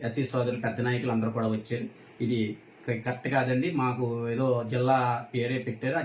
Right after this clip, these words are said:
జిల్లాది ఎక్కడ చేసుకోవాలని వాళ్ళు కూడా మనం ఒకసారి ఆలోచించండి. ఎందుకంటే జనసేనలో ఉన్న ప్రతి నాయకులు చెప్తున్నారు, నాలుగు ఓట్లు వచ్చి ఇలా చూడండి, అందరూ కలిసిమెలిసి ఉన్న కులాల మీద చిచ్చు పెట్టొద్దు. వాళ్ళు ఏదో సాంప్రదాయంగా అడిగారు, అదే పద్ధతిలో వెళ్ళాలి తప్ప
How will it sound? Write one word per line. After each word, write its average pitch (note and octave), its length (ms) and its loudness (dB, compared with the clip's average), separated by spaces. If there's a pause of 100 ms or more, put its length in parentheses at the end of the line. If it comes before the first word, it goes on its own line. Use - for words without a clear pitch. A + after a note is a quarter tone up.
జిల్లాది B2+ 320 -2
ఎక్కడ A#2+ 120 -6 (100)
చేసుకోవాలని A#2+ 420 -4 (260)
వాళ్ళు F#2+ 240 0
కూడా E3 180 4
మనం D#3 140 6
ఒకసారి D3+ 300 4
ఆలోచించండి. F3 440 4
ఎందుకంటే E3 280 2 (200)
జనసేనలో D#3 400 0
ఉన్న D#3+ 160 4
ప్రతి - 240 -2
నాయకులు D3 320 -2
చెప్తున్నారు, B2 320 -4 (380)
నాలుగు C#3 300 6
ఓట్లు D#3+ 180 4
వచ్చి D#3+ 140 -2
ఇలా C3+ 160 -2
చూడండి, B2 380 0 (300)
అందరూ D3 180 2 (100)
కలిసిమెలిసి C#3+ 500 2
ఉన్న C3+ 160 -2
కులాల C3 260 2
మీద C3+ 140 -4
చిచ్చు - 200 -8
పెట్టొద్దు. C#3 360 -2 (400)
వాళ్ళు B2 260 6
ఏదో D3+ 160 6 (440)
సాంప్రదాయంగా D3 540 4
అడిగారు, C3 300 2
అదే D3+ 180 6 (100)
పద్ధతిలో F3 380 4 (240)
వెళ్ళాలి D#3 320 2
తప్ప D3 220 2